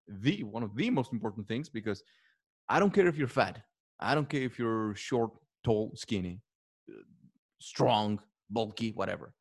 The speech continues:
Wear things that actually fit your body shape, your body, all right? I hate seeing people wearing baggy shit. You know, it, it,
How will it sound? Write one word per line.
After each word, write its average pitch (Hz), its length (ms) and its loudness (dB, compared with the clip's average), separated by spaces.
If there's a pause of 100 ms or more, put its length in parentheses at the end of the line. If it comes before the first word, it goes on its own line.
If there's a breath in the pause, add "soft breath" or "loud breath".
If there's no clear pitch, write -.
(760)
Wear 143 440 6
things 131 340 0
that 107 120 0
actually 110 380 -6 (260)
fit 117 280 -4 (180)
your 104 640 -2 (760)
body 220 300 0
shape, - 300 -10 (320)
your 120 120 2
body, 175 340 -2 (120)
all 104 80 -10
right? 143 240 -6 (540)
I 147 100 4
hate 196 320 2
seeing 190 260 -2
people 180 280 -4
wearing 156 340 -2
baggy 147 360 0
shit. - 420 -6 (760)
You - 100 -10
know, 180 160 -2
it, 190 240 -4
it, 185 140 -6